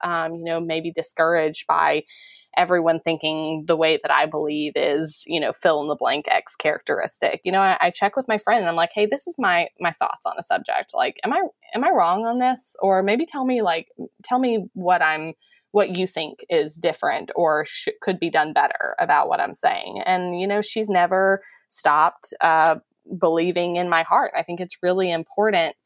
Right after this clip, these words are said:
to surround yourself with people who are different than you. Um, I think it's really important not to be told you're correct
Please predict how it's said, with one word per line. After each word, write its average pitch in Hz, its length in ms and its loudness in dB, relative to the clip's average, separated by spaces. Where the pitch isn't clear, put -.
to 170 140 4
surround 160 480 2
yourself 185 340 0
with 196 80 -2
people 196 300 0
who 180 160 0
are 156 240 -2
different 196 400 -2
than 240 180 -2
you. 262 260 2
Um, 170 260 2
I 180 60 0
think 160 160 -2
it's 165 140 -8
really 160 180 4
important 160 380 -2
not - 200 2
to - 80 -10
be 156 120 -2
told 156 320 -2
you're 139 120 -4
correct - 480 0